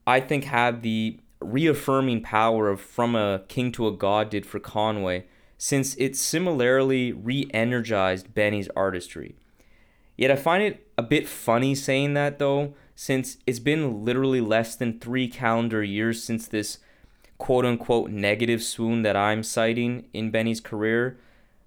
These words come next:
But just because these Griselda guys are so prolific, it feels like he endured a much longer slump than it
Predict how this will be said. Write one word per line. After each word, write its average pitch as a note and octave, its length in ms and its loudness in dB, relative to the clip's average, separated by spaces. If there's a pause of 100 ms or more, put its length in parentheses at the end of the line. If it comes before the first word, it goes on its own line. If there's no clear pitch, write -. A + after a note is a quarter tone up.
(840)
But C#3 120 2
just F3 180 0
because E3 300 2
these C3 220 -2
Griselda A#2 400 2
guys B2 260 2
are A2 60 -4
so A#2+ 260 0
prolific, A#2 680 -2
it A2+ 140 -10
feels C3 280 -2
like B2+ 140 -2
he A#2+ 180 -4
endured A2 480 -2
a G#2 100 -2
much A2 360 -2
longer G2+ 420 -2
slump F#2+ 420 -6
than F#2+ 160 -6
it - 160 -8